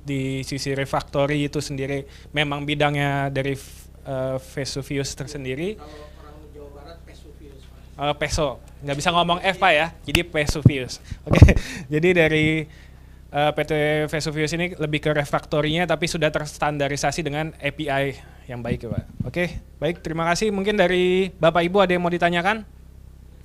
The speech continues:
Speaker 1: Refractory. Kalau refraktorinya itu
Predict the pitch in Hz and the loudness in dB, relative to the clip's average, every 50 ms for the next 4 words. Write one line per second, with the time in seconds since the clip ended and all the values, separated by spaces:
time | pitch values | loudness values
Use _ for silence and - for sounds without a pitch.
0 | - - - - - - - - - - - - - - - - - - - - | -20 -20 -20 -20 -20 -20 -20 -20 -20 -20 -20 -20 -20 -20 -20 -20 -20 -20 -20 -20
1 | - - - - - - - - - - - - - - - - - - - - | -20 -20 -14 -10 -10 -8 -8 -10 -12 -16 -18 -20 -20 -20 -20 -20 -20 -20 -20 -20
2 | - - 131 139 139 - - 156 139 - - 165 151 156 160 165 170 160 - - | -18 -14 -12 -12 -12 -8 -8 -8 -8 -6 -6 -6 -4 -4 -4 -6 -8 -10 -12 -16
3 | - - - - - - - - - - - - - - - - - - - - | -20 -20 -14 -10 -10 -10 -10 -10 -16 -20 -20 -20 -20 -20 -20 -20 -20 -20 -20 -20
4 | - - - - - - - - - - - - - - - - - - - - | -20 -20 -20 -20 -20 -20 -20 -20 -20 -20 -20 -20 -20 -20 -20 -20 -20 -20 -20 -20
5 | - - - - - - - - - - - - - - - - - - - - | -20 -20 -20 -20 -20 -20 -20 -20 -20 -20 -20 -20 -20 -20 -20 -20 -20 -20 -20 -20
6 | - - - - 151 160 170 175 170 175 180 180 180 170 175 175 - - - - | -20 -18 -12 0 4 6 6 6 6 4 4 4 4 2 2 0 -4 -10 -16 -20
7 | - - - - 160 170 165 - 180 170 - - 185 185 190 196 214 226 220 208 | -20 -20 -14 -10 -10 -6 -4 -2 -4 -2 0 0 0 0 0 2 2 2 2 2
8 | 247 254 247 233 - - | 2 0 0 0 -2 -4